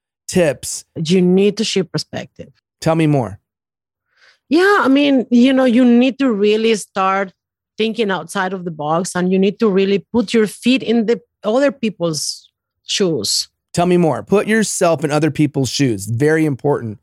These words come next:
Speaker 2: We don't know what the people is going, you don't know what I'm going through right now. You don't know how is my, because this is what I show up only with, with my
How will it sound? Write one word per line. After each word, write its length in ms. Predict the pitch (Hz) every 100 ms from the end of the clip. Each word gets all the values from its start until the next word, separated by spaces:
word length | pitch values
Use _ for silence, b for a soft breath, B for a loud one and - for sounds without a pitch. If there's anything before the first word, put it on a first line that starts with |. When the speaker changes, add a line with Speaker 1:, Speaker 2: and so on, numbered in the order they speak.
| _
Speaker 2:
We 400 | - 208 220 220
don't 300 | 294 330 226
know 180 | 226 233
what 260 | 240 208 180
the 60 |
people 340 | 180 214 196 190
is 140 | 185
going, 220 | 165 190 180
you 100 | 285
don't 320 | 381 320 226
know 180 | 240 240
what 200 | 220 202
I'm 220 | 208 185
going 260 | 196 208
through 200 | 220 -
right 280 | 170 95 71
now. 320 | - 71 - -
You 280 | 240 226
don't 240 | 254 240 214
know 500 | 214 226 220 208 - _
how 320 | - 214 208
is 160 | 226 190
my, 300 | 208 202 196 _ _ -
because 400 | 226 240 233 202
this 260 | 190 233
is 120 | 262 226
what 360 | 233 202 190 226
I 140 | 208
show 220 | - 240
up 160 | 208 190
only 280 | 196 196 202
with, 220 | 196 202 _ 190 190 _ _ -
with 160 | 233
my 260 | 208 196